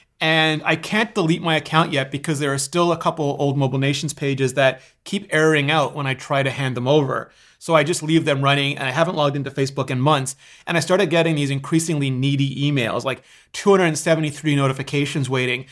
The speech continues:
You have all these people trying to get, trying to talk to you. You're missing out on all these things. Look at how many birthdays you missed." And now this week, they started text messaging me.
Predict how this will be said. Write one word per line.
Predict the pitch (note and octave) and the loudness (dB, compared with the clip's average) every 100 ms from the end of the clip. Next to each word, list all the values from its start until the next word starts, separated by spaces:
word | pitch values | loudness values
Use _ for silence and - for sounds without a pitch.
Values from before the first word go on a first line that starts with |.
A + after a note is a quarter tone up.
| - | -14
You | - E3+ | -2 0
have | F3 | 4
all | E3+ F3 | 4 4
these | F3 | 2
people | E3+ E3+ E3 D3 | 0 -4 -2 -4
trying | - C#3+ | -2 -2
to | |
get, | C3+ C#3+ C#3 - | 2 2 2 -8
trying | E3+ | -4
to | C#3 | -4
talk | C#3 D3 D3+ | 0 0 0
to | D3 | -2
you. | C3+ - | -4 -6
You're | D#3+ D#3 | -4 0
missing | F3 F3 E3+ | 0 0 -2
out | D3+ E3 | 2 4
on | |
all | E3+ D3 | 4 2
these | C#3 | -2
things. | C#3+ C3 | -4 -4
Look | E3 | -2
at | F3+ | 0
how | |
many | E3+ D#3 | 2 0
birthdays | C3+ D#3 D#3+ D#3 C3+ | 0 -2 0 0 0
you | C3 | 0
missed." | C3+ - - - - - | -2 -6 -14 -20 -16 -4
And | F3+ | 0
now | F#3 G3+ | 4 4
this | F3 A3+ | 4 2
week, | G#3+ G3+ | 0 -2
they | |
started | - D#3 D3 | -2 0 0
text | - - | 0 0
messaging | C#3+ B2+ C3 | -2 -2 -8
me. | A2+ G#2 | -10 -14